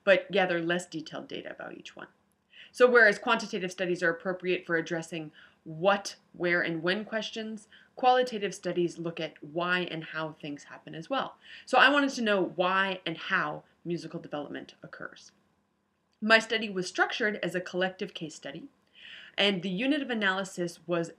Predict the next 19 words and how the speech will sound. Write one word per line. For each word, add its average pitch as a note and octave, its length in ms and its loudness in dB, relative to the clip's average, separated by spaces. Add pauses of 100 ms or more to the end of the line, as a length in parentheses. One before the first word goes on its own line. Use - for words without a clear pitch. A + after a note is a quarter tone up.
a F3+ 100 2
musician's F3+ 680 -2
social D#3 400 -8
network. - 500 -10 (540)
So B3 160 0
what C#4+ 140 10
this F4 160 2
means A#3 260 4
is F3+ 100 0
that F#3+ 140 6
I G3 80 4
compared, B3 880 -2 (180)
uh, E3+ 200 0
the E3+ 120 -4
social C4+ 320 -2
networks F#3 340 -2
of - 200 -8
five A#3 320 0
musicians. F3 640 -8